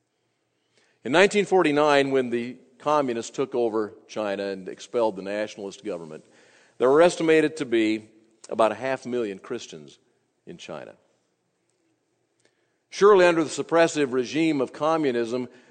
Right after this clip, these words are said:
that would be extinct, wiped out. And yet now, some seventy years later,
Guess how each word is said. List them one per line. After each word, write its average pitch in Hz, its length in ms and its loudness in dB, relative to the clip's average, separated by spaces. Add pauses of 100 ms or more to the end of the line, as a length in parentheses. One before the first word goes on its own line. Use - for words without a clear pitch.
(240)
that 147 320 6
would 143 180 -4
be 139 240 -2
extinct, - 840 -6 (540)
wiped 147 460 0
out. 113 420 0 (1500)
And 131 120 -6
yet 143 160 -2
now, 165 520 4
some 151 300 -2
seventy 151 440 2
years 147 280 -2
later, 127 400 4